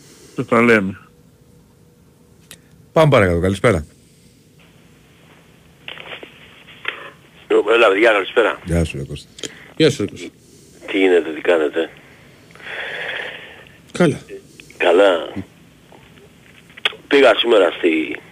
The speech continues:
Speaker 3: Κάτω στο Φάληρο, είχα πάει και πέρυσι. Πολύ συγκινησιακά. Ε,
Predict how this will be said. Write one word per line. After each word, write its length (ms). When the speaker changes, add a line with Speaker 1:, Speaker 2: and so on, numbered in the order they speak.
Speaker 3:
Κάτω 260
στο 480
Φάληρο, 360
είχα 160
πάει 160
και 120
πέρυσι. 500
Πολύ 280
συγκινησιακά. 960
Ε, 200